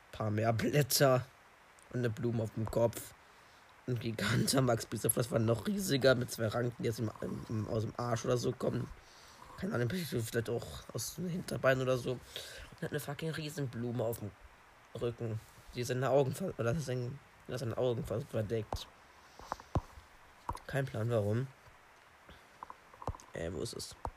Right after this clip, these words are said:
Dieses Pokémon folgt der Sonne. Die Pflanze auf seinem Rücken absorbiert Solarenergie.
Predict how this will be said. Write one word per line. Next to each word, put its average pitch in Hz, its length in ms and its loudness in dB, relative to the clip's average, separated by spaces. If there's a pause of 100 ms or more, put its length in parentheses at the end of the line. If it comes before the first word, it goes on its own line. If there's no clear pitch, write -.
(2250)
Dieses 127 220 -6
Pokémon 123 500 -2
folgt 117 320 -2
der 117 60 0
Sonne. 117 340 0 (180)
Die 120 60 -8
Pflanze 117 280 -2
auf - 40 -6
seinem - 200 4
Rücken - 260 -6
absorbiert - 520 -8
Solarenergie. 127 840 -2